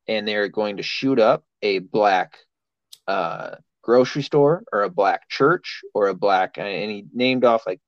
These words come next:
three, maybe four, um, target locations. Sure enough, one of them was a grocery store, which is obviously here. It's a predominantly black area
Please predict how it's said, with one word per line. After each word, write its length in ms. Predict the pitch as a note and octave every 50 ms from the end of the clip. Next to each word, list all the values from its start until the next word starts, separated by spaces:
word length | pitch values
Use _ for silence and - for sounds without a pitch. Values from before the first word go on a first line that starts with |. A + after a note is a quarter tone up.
| _ _ _ _
three, 520 | - - A2 A2+ A2+ A2+ A#2 A#2 A2+ A2+ D#3 _ _ _ _ _ _ _
maybe 300 | - G#2 A2 A2 G#2+ G#2
four, 560 | F2+ - - - A2 A2 A2 A2+ A2+ A2 - _ _ _ _ _ _ _ _ _ _ _ -
um, 540 | G#2+ G#2+ G#2+ G2+ F#2+ E2+ E2+ E2+ E2 D#2 - _ _ _ _ _ _
target 320 | - - B2 A#2+ A#2 - -
locations. 680 | G#2 - - A#2+ B2 B2 - - G#2 F#2 E2+ D#2 - _ _ _ _ _ _ _ _ _ - - _ _ _ _ _ _ _ _ _ _ _ - _
Sure 220 | - - - C3 C3
enough, 240 | C#3 C#3+ B2+ - -
one 120 | A2 A2+
of 80 | A#2 A2
them 160 | A#2 A#2 A#2
was 380 | A#2 A2+ A2+ A2 A2 - - -
a 240 | - A2+ A#2 A2+ A2+
grocery 420 | A2 - C3 C#3 C3 - - A2 F#2+
store, 440 | - - G#2 G2+ F#2+ G2+ B2+ D3+ - _ _ _ _ _ _ _
which 180 | - - - G#2
is 100 | F#2+ G#2+
obviously 500 | F#2+ F#2+ G2 G#2+ G#2+ G2+ - - A2 G#2
here. 260 | C3 D#3+ D3+ B2 G#2+
It's 140 | F#2+ - -
a 40 | -
predominantly 580 | - - F#2+ G2 F#2+ G2+ A2 A2+ A2+ - G#2+ G#2+
black 320 | G2 A2+ G#2 F#2+ F#2 -
area 400 | B2 C#3 D3 D3 D3 D3 D3 D3